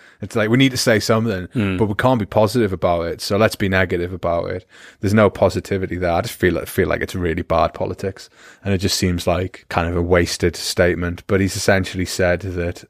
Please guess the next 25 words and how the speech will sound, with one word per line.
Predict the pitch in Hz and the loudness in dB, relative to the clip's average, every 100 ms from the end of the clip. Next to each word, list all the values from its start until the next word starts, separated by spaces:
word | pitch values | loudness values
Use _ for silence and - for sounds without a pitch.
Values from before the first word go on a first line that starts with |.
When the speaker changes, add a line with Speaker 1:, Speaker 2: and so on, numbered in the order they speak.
| _ | _
Speaker 1:
uh, | - 98 98 | 0 4 4
that | 98 110 107 | 4 2 2
the, | 104 104 | 4 2
the | 95 | 0
federal | - 110 101 | 0 2 4
government | 110 101 107 | 2 2 0
was, | 98 - 107 | -2 -6 -6
was | 98 | -2
not | 107 113 | 0 2
there | 107 | 2
to | 101 | 0
dictate | 98 104 - - 101 90 | 0 -2 -2 2 2 2
what | 92 98 98 - | 0 2 0 -2
or | 101 | -6
how | - - 90 92 | -6 -2 0 0
much | 90 90 - - | -2 -8 -12 -8
they | 85 82 | -6 -6
should | - 90 | -8 -10
eat | 87 - | -10 -10
or | 87 - | -12 -8
how | 87 | -10
much | 87 - - | -8 -12 -12
people | 87 92 | -12 -12
should | - 90 | -12 -10
eat. | 90 | -10